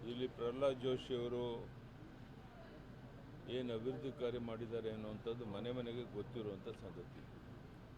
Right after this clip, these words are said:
ಒಬ್ಬ ಪ್ರಬುದ್ಧ ರಾಜಕಾರಣಿ, ಅಂಥ ವ್ಯಕ್ತಿಯನ್ನ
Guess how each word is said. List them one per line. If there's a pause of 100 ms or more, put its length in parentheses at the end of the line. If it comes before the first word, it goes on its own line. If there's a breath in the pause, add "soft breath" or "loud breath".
(2750)
ಒಬ್ಬ (260)
ಪ್ರಬುದ್ಧ (2250)
ರಾಜಕಾರಣಿ, (3000)
ಅಂಥ (180)
ವ್ಯಕ್ತಿಯನ್ನ